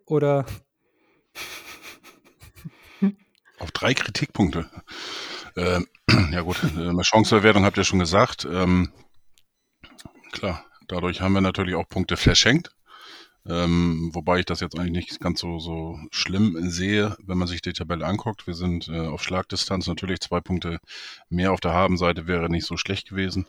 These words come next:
Speaker 2: Vielleicht auch drei, äh, hätte man mitnehmen können. Ähm,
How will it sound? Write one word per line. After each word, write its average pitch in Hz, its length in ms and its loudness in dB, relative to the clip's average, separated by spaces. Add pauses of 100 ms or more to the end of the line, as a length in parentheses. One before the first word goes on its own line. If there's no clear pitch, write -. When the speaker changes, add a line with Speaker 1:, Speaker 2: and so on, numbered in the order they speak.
(460)
Speaker 2:
Vielleicht 85 260 -4
auch 82 100 -2
drei, 85 440 0
äh, 85 240 -4
hätte 82 120 -4
man 85 220 0
mitnehmen 92 340 0
können. 104 260 0 (720)
Ähm, 85 840 4